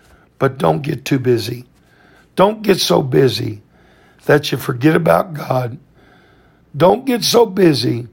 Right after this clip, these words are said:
that you let him just look around and say, "Where did he go? He's gone. I've lost the thing that mattered most in my life,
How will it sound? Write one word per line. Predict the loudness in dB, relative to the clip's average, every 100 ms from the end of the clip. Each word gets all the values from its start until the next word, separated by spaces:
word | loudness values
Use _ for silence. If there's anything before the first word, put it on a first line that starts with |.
| _ _ _ _ -2
that | -2 0
you | -2 0
let | 2 0 -6 -4
him | 0 2 0 -4
just | -4 0
look | -2 -2
around | -6 -4 -2 -4
and | -4 -4
say, | -2 -2 -4 -10 -20 -20 _
"Where | -6 0 0
did | 0 -2
he | -4
go? | 0 0 0 -4 -8 _ _ _ _
He's | -8 -8 -2
gone. | 0 2 0 -2 -8 -16 -18 -18 -16 -4
I've | -2 -2
lost | -2 2 4 4 0 -4 -12 -20 -20 -18 -4
the | -4
thing | 2 2 2 0 0
that | -2 -2
mattered | -2 0 0 -2
most | -2 2 2 2 -4 -14 -20 -20 -20 -20 -16 -2
in | 0
my | 2 2
life, | 4 4 2 0 -4 -12